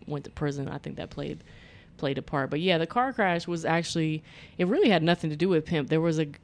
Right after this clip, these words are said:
there was a guy who had, it was some kinda gang, like, situation, two guys who had an issue with each other, and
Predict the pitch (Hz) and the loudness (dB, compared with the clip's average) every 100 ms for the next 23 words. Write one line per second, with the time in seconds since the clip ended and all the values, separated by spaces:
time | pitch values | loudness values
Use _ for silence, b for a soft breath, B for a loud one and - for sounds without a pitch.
0 | - 156 151 147 143 156 156 156 147 160 | -2 0 0 0 0 2 4 2 2 0
1 | 151 147 143 - - - - - - - | 0 0 -2 -8 -20 -20 -20 -20 -20 0
2 | 175 156 131 190 196 247 226 160 147 156 | 2 4 4 4 2 2 2 2 2 2
3 | 160 156 156 147 143 - - - 165 156 | 4 2 2 0 -2 -10 -14 -8 -8 -4
4 | 156 156 151 147 170 156 151 151 147 143 | -2 0 -2 -4 -2 0 2 2 0 -4
5 | 147 143 147 - 143 143 139 147 143 139 | -2 -2 -4 -4 -6 -6 -6 -4 -2 -4
6 | 139 135 123 107 - | -4 -6 -8 -10 -12